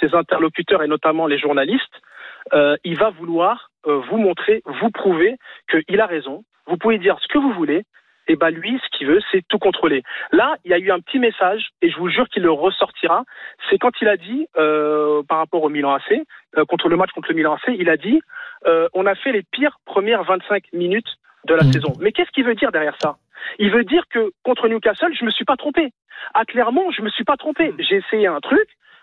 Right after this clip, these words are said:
Speaker 1: Il y a eu des, des, des, on va dire, des choses intéressantes, des choses moins intéressantes. Mais si vous me critiquez, vous, vous ne savez pas. C'est moi l'entraîneur. Et, et, et, et c'est, et là, en fait,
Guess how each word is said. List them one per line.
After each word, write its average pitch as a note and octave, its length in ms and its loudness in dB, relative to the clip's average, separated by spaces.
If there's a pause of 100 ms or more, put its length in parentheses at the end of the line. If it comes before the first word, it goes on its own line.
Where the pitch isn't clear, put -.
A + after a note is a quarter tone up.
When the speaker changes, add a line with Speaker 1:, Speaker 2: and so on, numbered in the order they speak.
Speaker 1:
Il D#4+ 80 -2
y F#4 40 6
a G4 60 4
eu A#3 140 -4
des, G3 300 2
des, F3+ 300 2
des, E3+ 300 0
on E3 120 -4
va E3+ 120 0
dire, E3 220 -2
des D#3+ 100 -4
choses E3+ 220 0
intéressantes, D#3+ 420 -2
des D#3 80 -4
choses D#3+ 160 -2
moins F3 160 2
intéressantes. E3 400 -2 (220)
Mais F#4 160 2
si E4 80 4
vous D4 100 0
me B3+ 80 -2
critiquez, - 380 -2
vous, B3 140 0
vous A#3+ 100 -4
ne G3+ 60 -4
savez A3 260 0
pas. - 160 0 (260)
C'est G#3+ 80 2
moi A#3+ 160 2
l'entraîneur. F3+ 420 0 (280)
Et, E3+ 60 6 (140)
et, G#3 200 -4
et, G#3+ 220 -2
et G3 120 -2
c'est, A3+ 140 -4
et G3 120 6
là, A#3+ 200 2 (400)
en - 40 -14
fait, C4+ 160 -2